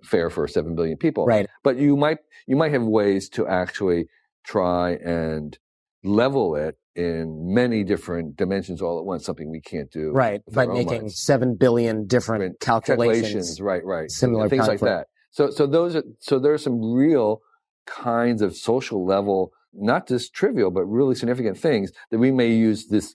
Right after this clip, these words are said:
Speaker 1: other kind of thinking to do for us.
Speaker 2: That's gonna require a lot of what you had mentioned, tracking.
Speaker 1: Right.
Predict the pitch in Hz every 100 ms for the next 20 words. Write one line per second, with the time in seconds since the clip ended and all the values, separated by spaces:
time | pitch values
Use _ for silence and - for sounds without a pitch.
0 | _ 113 120 113 110 92 - 151 104 78
1 | 78 - 110 92 151 76 - - 78 -
2 | - - _ _ _ 110 143 175 214 190
3 | 165 - 151 139 127 120 117 107 90 -
4 | _ 110 120 120 120 107 120 110 113 107
5 | 90 - - 127 123 107 85 - _ 110
6 | 107